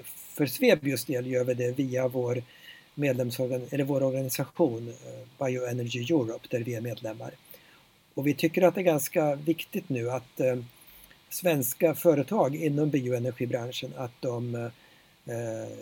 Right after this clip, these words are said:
blir medlemmar i Bioenergy Europe själva, att de, eh, ser till att det finns resurser, eh, för att driva det här arbetet.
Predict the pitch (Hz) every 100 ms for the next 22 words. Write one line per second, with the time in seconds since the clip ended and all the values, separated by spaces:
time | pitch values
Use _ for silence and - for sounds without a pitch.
0 | - - - - 120 135 135 143 120 139
1 | 190 226 220 202 _ _ - 156 160 156
2 | 156 156 151 160 156 143 165 - - 135
3 | 110 143 202 - - _ - 139 131 -
4 | 131 123 123 120 120 120 117 110 110 -
5 | 131 135 123 170 175 151 131 117 127 110
6 | - - - 202 247 - - _ _ _
7 | - 147 131 123 123 - - - - 127
8 | 123 131 127 135 120 143 185 160 160 147
9 | 139 143 -